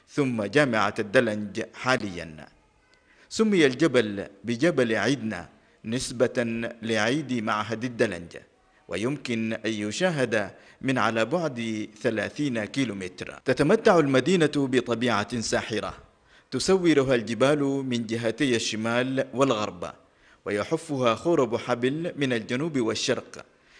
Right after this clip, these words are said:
والذي يبدو في قمة صباه. تتناثر على ضفتيه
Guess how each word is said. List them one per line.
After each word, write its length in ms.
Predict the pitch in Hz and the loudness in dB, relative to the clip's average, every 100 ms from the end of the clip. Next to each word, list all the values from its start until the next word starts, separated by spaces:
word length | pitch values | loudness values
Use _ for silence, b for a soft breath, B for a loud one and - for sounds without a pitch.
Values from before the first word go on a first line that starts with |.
| b | b
والذي 640 | 92 104 139 117 120 110 107 104 | -8 -2 0 0 -2 -2 -6 -2
يبدو 400 | 127 175 147 131 | 0 2 0 -2
في 160 | 123 | -2
قمة 440 | 110 180 147 117 123 | -4 -2 -2 -2 -4
صباه. 420 | - 135 104 87 - _ b b b b | -6 -4 -4 -8 -12 _ b b b b
تتناثر 720 | 135 147 156 220 226 160 131 | 0 2 2 0 2 4 4
على 260 | 113 139 143 | 4 2 2
ضفتيه 640 | 113 131 - 123 110 101 | 2 0 -2 -2 -2 -4